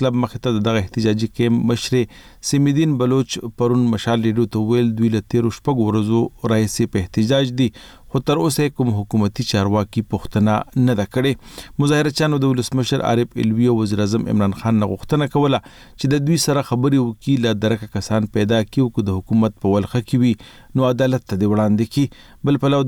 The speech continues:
د لا درکه کسانو په اړه د حکومتي کمیشن ویان فرید احمد مشال ریډیو ته ویلي چې دوی د لا درکه کسانو په اړه معلومات راټولوي او تر اوسه یې څه باندې څلور زره د لا درکه کسانو معاملې حوالې کړي دي.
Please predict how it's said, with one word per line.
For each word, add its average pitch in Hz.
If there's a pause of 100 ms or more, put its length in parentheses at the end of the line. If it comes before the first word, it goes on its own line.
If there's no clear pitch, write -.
د 127
لا 123 (120)
درکه 120
کسانو 117
په 117
اړه 117
د 104
حکومتي 107
کمیشن 107
ویان 107
فرید 104
احمد 107
مشال 107
ریډیو 107
ته 113
ویلي 139 (500)
چې 147
دوی 151
د 135
لا 127
درکه 123
کسانو 113
په 104
اړه 110
معلومات 101
راټولوي 104 (460)
او 127 (180)
تر 143
اوسه 143
یې 139
څه 117 (120)
باندې 113 (280)
څلور 123
زره 110 (840)
د 127
لا 120
درکه 131
کسانو 104
معاملې 98
حوالې 107
کړي 117 (100)
دي. 147